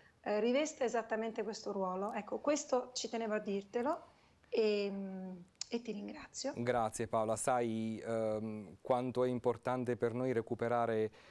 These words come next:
Speaker 2: eh, questo aspetto di un apostolato che lo stesso Padre Pio ha portato avanti quando,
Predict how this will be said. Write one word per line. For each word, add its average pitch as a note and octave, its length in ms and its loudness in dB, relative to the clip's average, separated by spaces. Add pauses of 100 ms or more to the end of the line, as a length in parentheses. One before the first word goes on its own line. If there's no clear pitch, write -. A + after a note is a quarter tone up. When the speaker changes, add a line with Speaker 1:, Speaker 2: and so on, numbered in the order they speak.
(180)
Speaker 2:
eh, G#2+ 380 0
questo A#2 640 2
aspetto A#2 680 2
di A2 160 -2
un A#2+ 160 0
apostolato C3 640 0
che A#2+ 120 2
lo A#2 120 0
stesso A#2+ 320 -2
Padre A2+ 300 0
Pio B2+ 240 2
ha G#2 60 4
portato G#2+ 320 -4
avanti G#2 560 -4
quando, G#2+ 720 -2